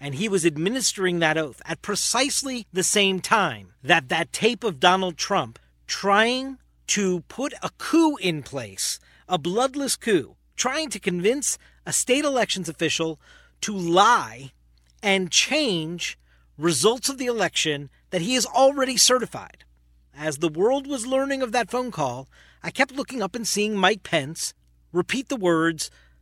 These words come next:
"I will support and defend the Constitution of the United States against all enemies,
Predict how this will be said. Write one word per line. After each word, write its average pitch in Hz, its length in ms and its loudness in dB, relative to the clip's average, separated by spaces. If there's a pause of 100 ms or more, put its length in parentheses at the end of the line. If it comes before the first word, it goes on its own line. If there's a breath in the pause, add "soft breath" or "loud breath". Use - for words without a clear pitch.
(200 soft breath)
"I 156 100 0
will 151 160 0
support 240 540 0
and 185 100 -4
defend 190 400 2
the 185 60 -4
Constitution 196 800 -2
of 151 160 -10
the 143 80 -6
United 165 460 2
States 165 440 0
against 156 420 0
all 202 380 6
enemies, 170 420 0